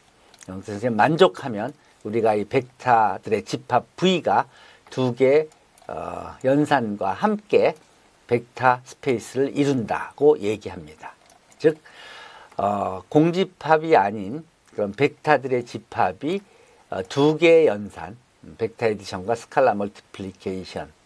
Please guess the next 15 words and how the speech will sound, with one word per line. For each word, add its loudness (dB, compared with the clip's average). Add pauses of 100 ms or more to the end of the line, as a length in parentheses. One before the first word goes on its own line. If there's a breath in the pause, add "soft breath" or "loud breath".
(600)
대해서, 0 (840)
대해서 -4 (600 loud breath)
열 8 (100)
개, 0 (480)
어, -10
성질을 0 (120)
만족하면 0 (680 soft breath)
그 2 (280)
벡터들의 0
집합이 -4 (720)
이 -10
두 -4
개의 4
연산과 0
함께 -2